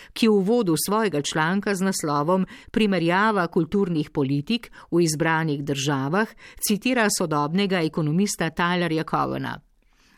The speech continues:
Danes se večina pomembnih del v filmu, glasbi, literaturi, slikarstvu in kiparstvu prodaja kot blago. Sodobna umetnost je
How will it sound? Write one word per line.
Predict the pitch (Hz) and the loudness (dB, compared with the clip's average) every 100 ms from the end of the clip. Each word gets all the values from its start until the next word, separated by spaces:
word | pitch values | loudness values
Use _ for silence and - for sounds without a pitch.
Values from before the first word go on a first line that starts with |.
| - - - - - | -20 -20 -20 -18 -2
Danes | 180 226 240 240 | 2 4 4 4
se | 226 | 4
večina | 190 180 - 269 285 | 2 2 2 2 2
pomembnih | 269 208 196 214 214 208 160 | 2 2 2 2 2 2 0
del | 165 170 185 - - | 2 2 0 -4 -6
v | 147 | -2
filmu, | 139 - 208 233 220 226 | -2 0 0 2 2 2
glasbi, | 175 156 143 151 151 180 185 | 2 0 0 -2 -2 0 0
literaturi, | 170 156 170 147 - 202 208 196 | 0 0 -2 -2 -2 0 0 0
slikarstvu | 190 170 147 147 147 147 - 160 | -2 -4 -4 -4 -4 -6 -4 -4
in | 156 | -4
kiparstvu | 143 - 156 190 208 - 190 190 - - - | -4 -4 0 0 -2 -2 0 0 -2 -18 -4
prodaja | 196 170 160 170 202 208 | 0 2 2 2 2 0
kot | 196 180 170 | 0 -4 -4
blago. | 160 151 170 143 143 117 - _ _ - - - - | -4 0 0 0 -4 -4 -8 _ _ -20 -20 -12 -2
Sodobna | 220 180 185 214 247 285 | 2 4 4 2 2 0
umetnost | 165 131 - 135 143 - 151 | 0 -2 -6 -6 -6 -6 -4
je | 147 | -4